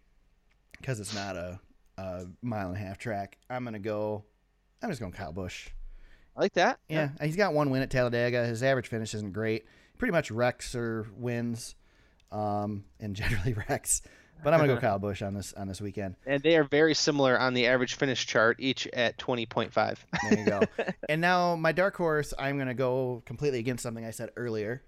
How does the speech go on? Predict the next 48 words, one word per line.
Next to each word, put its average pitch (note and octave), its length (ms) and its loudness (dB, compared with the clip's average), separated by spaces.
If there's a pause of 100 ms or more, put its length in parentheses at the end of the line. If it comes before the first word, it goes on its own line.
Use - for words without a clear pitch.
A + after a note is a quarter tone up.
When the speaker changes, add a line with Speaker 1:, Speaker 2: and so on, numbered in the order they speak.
(140)
Speaker 1:
and A#2+ 280 -6
I F#3 160 -6
am F#3 240 -8
going E3+ 280 -10
to - 120 -16
go C#3 240 -4
with E3 140 -8
Mister G3 280 -8
Alex F3+ 280 -6
Bowman F#3 500 -2 (680)
Speaker 2:
Ooh, D4 500 4
Speaker 1:
in D#3 120 0
the E3+ 160 0
Speaker 2:
that's F#3+ 40 -2
a - 20 -2
Speaker 1:
eighty-eight F#3+ 160 4
Speaker 2:
good E4+ 60 -2
one. E3+ 80 0
Speaker 1:
car E3+ 360 2 (240)
as C#3 160 -4
my C3 80 -2
dark B2+ 220 -2
horse B2 240 -6
this C3 160 -10
weekend. C#3+ 340 -4
I A#2+ 160 -6
think B2 460 -6
Bowman's B2 640 -4
got C3 260 -4
nothing B2+ 240 -6
to A2 80 -4
lose. F3+ 320 -4
He's B2 120 -12
gonna A2+ 120 -6
go A#2+ 160 -2
out A#2+ 140 -2
there B2+ 160 -6
and A#2 80 -8
try B2 160 -6
and A#2 100 -8
run A#2+ 100 -6
it G#2+ 80 -10
hard. C#3+ 240 -6
He's B2+ 100 -10
driving B2 280 -6
the B2 100 -8
eighty-eight B2 320 -4
car. B2 320 -6